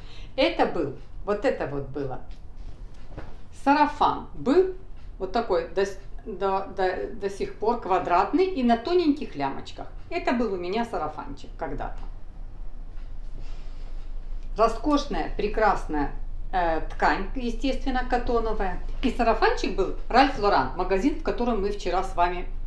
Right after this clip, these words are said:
ну, в прошлом, в последнем видео, я там очень давно покупала это,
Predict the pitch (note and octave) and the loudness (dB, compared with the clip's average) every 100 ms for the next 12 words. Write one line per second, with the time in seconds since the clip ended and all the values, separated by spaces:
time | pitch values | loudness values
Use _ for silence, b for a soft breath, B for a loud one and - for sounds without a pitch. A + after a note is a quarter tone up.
0 | - - - B3 - A#3 - F3+ - F3+ | -2 -2 0 0 4 4 4 0 0 0
1 | F3+ E3+ D3+ C4 A3+ D#3 - - - - | 0 0 2 2 2 0 0 -4 -4 0
2 | G#3+ A#3 F#3 F3+ - - - - - - | 2 4 2 0 -2 -2 -2 -4 -2 0
3 | - - G#3 F#3+ D#3+ D3 G3 A#3+ G3 - | 0 0 -2 -2 -2 -2 -2 -2 -4 -6
4 | - A#2+ - - - | -6 -6 -6 -10 -12